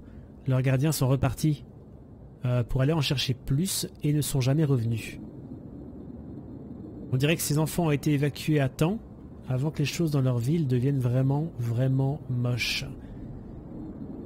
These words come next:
À un moment, j'ai cru que c'était le petit poussé, vous voyez, qui les avait amenés ici pour les,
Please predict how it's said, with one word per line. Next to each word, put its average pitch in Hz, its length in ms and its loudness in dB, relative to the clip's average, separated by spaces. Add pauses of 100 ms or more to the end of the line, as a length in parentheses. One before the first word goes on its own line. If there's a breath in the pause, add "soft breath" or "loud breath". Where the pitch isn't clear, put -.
À 147 60 2
un - 40 4
moment, 180 220 4
j'ai 156 120 2
cru - 160 -2
que - 60 -4
c'était 170 180 2
le 156 60 -2
petit 165 240 -2
poussé, 160 360 2
vous 131 60 4
voyez, 135 240 6
qui 139 100 -2
les 135 160 4
avait 139 200 6
amenés 143 240 4
ici 139 300 2
pour 143 140 2
les, 123 560 2